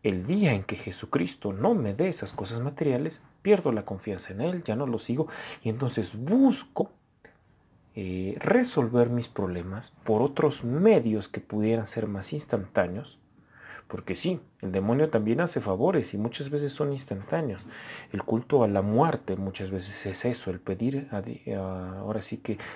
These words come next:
al demonio una solución instantánea. Y entonces,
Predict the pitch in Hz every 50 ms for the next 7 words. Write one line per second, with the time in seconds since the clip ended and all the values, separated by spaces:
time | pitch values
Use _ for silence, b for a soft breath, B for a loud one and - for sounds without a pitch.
0 | B B B 95 98 90 92 98 127 170 165 131 98 98 98 95 95 95 98 92
1 | - - - 90 90 87 - 98 92 92 87 - - 90 85 80 - 87 85 82
2 | 82 - - B B B B B B B B B B B B _ _ _ - 104
3 | 90 87 - - 156 151 147 - - 90 - -